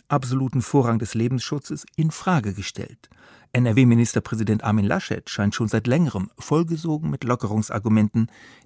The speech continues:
die viele Verlautbarungen von Angela Merkel und R-K-I-Präsident Lothar Wieler konterkarieren. Laut Kulturwissenschaftler Josef Vogel fehlt es einigen lautstarken Intellektuellen dieser Tage an der Einsicht,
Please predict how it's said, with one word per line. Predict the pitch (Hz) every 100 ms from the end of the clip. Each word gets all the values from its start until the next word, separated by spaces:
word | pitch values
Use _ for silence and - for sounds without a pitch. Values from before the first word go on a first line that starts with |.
| -
die | 113
viele | 165 170
Verlautbarungen | - 147 123 123 123 113 113 110
von | - -
Angela | 107 98 92
Merkel | 98 123 - 165
und | - -
R-K-I-Präsident | 107 - 110 - 104 101 101 98
Lothar | 101 95 92
Wieler | 120 151 -
konterkarieren. | 135 127 135 135 139 113 - - _ _ _ - - - - -
Laut | 113
Kulturwissenschaftler | - 117 196 208 190 - 156 - 151
Josef | 139 147 -
Vogel | - 110 98
fehlt | 95 - 135 139
es | - -
einigen | 156 175 190 175
lautstarken | 156 - - 143 143
Intellektuellen | - 131 135 120 - - 135 135
dieser | 127 120 117
Tage | - 139 135
an | 120
der | 120 -
Einsicht, | 127 127 131 -